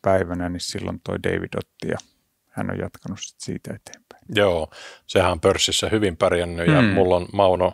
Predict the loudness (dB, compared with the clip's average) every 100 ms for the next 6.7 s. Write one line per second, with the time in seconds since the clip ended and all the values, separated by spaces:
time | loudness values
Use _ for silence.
0 | 0 2 2 0 -2 -2 0 -4 -6 -10
1 | -8 -8 -10 -12 -10 -6 -6 -6 -6 -2
2 | -2 -4 -12 -14 -14 -18 -18 -18 -20 2
3 | 2 4 2 2 0 -4 _ 2 4 4
4 | 2 -2 0 0 2 0 -2 -4 -4 -6
5 | -6 -8 -6 -4 -2 0 0 0 -2 -6
6 | -8 -16 -12 -10 -8 -10